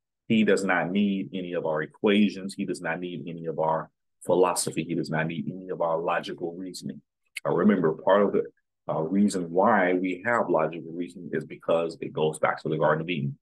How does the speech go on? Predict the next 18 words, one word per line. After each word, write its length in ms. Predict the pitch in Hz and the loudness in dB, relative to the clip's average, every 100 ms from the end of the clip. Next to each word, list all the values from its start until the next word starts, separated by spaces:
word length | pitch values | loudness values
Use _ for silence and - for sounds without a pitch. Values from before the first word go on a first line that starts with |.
| - | -16
the 60 | |
tree, 400 | - - - 76 - | -10 -8 -4 -4 -2
amen, 320 | - - - | -4 -2 -4
the 60 | |
forbidden 440 | - - - - - | -6 -8 -8 -8 -8
tree, 320 | - - - - _ _ _ - - | -10 -6 -6 -8 _ _ _ -14 -8
uh, 300 | - 71 76 | -2 -2 -2
eating 300 | 87 87 85 | -2 -4 -4
of 100 | 82 | -6
the 80 | 78 | -6
tree 280 | 78 - 80 | -8 -4 -2
of 140 | 78 | -2
both 260 | 71 71 - _ _ - | 2 0 0 _ _ -10
good 260 | 73 80 76 | -6 -4 -2
and 140 | - | -2
evil. 380 | 73 73 71 - _ _ - | -2 -4 -8 -18 _ _ -4
Whereas 560 | 92 87 87 82 80 | 2 4 4 4 2
beforehand, 1040 | 71 71 82 - 143 143 131 95 87 87 87 | -4 -8 -8 2 6 6 4 2 2 0 -2